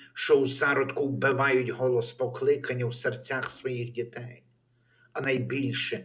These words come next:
як ми бачимо в інтернеті, цю поширеність, ганьбу, зневагу священства,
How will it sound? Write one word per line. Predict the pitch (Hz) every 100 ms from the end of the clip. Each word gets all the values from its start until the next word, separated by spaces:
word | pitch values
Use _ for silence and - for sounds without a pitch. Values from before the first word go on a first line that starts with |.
| - - -
як | 143 127
ми | 127 127 - 123
бачимо | 135 127 135 123 113 - - - _
в |
інтернеті, | 127 123 123 113 123 120 123 123
цю | - -
поширеність, | 123 - - 143 113 110 101 - -
ганьбу, | - 135 139 123 143 139
зневагу | - 117 127 131 143 135 123 120
священства, | - 135 139 - - 131 120 - - - 123 -